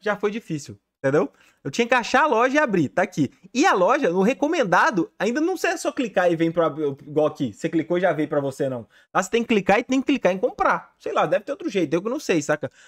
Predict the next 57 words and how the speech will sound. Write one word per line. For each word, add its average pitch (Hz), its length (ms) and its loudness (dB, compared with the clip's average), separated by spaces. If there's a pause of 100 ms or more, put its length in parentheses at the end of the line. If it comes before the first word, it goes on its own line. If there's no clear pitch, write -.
(100)
Mas 180 400 0
eu 185 80 0
acabei 233 300 2
comprando 220 380 0
o 208 40 0
Dorian 175 300 2
Shield 151 320 -2
aqui, 247 340 -4 (320)
mas 311 120 0
não 339 80 -4
comprei 320 200 0
a 359 60 0
pote, 254 540 -2
porque - 120 -2
eu 240 40 4
achei 247 160 0
que 285 40 -4
eu 302 40 -2
tinha 320 100 0
comprado 233 500 2
e 240 220 0
não, 220 220 2
você 190 100 -4
tinha 202 140 2
que 202 60 -8
clicar. 202 440 2
Não, 175 240 0
não 180 220 0
tem 254 160 2
um 320 100 0
botão 240 240 2
que 196 80 -4
compra 180 280 -4
os 165 60 0
dois 156 200 0
de 147 60 2
uma 143 100 0
vez, 123 340 -2
no 139 120 -2
recomendado, 135 640 -4
saca? 143 320 -2 (380)
Pra 151 140 2
facilitar. 147 640 0 (120)
Aí 160 120 0
eu 214 80 2
comprei 311 260 0
o 339 60 2
Shield 381 200 0
e - 40 -2
fui 494 80 6
embora, 415 340 2
achando 320 220 -2
que 247 40 -2
eu 254 60 2
tinha 247 120 2
a 247 40 0
pote. 220 320 0